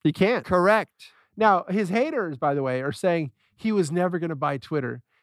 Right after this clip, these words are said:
Speaker 1: He did this to get attention 'cause he's an attention getter.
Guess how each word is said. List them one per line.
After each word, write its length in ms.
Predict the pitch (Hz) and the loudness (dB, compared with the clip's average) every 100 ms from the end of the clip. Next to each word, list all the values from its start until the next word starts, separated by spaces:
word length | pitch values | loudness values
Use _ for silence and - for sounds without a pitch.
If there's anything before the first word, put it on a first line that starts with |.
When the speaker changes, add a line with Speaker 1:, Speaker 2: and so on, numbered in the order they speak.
| _ | _
Speaker 1:
He 120 | 190 | -8
did 340 | 156 196 202 | 0 2 2
this 300 | 180 185 147 - | 0 -2 -4 -12
to 460 | - 180 165 160 | -4 0 0 0
get 220 | 143 190 | 0 0
attention 680 | 180 - 190 190 - 120 123 - | 0 -2 -4 -4 -6 -10 -10 -8
'cause 160 | 170 147 | -6 -4
he's 240 | 143 175 | -4 -2
an 100 | 170 | 0
attention 440 | 151 147 202 160 147 | -2 0 -2 -2 -6
getter. 300 | 135 117 | -6 -6